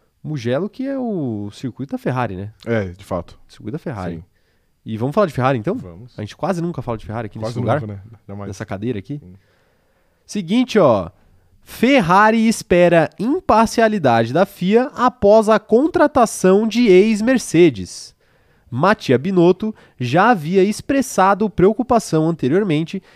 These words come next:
Speaker 1: e voltou a falar sobre o caso após a polêmica da diretiva técnica. E aí, hein? A fia contrata uma pessoa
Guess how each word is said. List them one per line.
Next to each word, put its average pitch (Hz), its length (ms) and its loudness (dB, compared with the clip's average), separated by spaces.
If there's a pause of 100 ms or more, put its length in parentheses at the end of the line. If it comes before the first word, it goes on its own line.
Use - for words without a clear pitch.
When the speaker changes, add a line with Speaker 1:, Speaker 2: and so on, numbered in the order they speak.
(140)
Speaker 1:
e 185 80 0
voltou 226 580 4
a 269 60 4
falar 151 320 4
sobre 156 240 -4
o 202 60 -4
caso 151 480 0
após 147 840 -2 (220)
a 131 120 -6
polêmica 135 840 -2 (200)
da 123 220 0
diretiva 160 680 -2
técnica. 92 640 -6 (1700)
E 254 100 0
aí, 143 260 6
hein? 127 240 -2
A 135 140 -4
fia 220 320 -4
contrata 165 1040 -2
uma 135 720 -4
pessoa 113 840 -4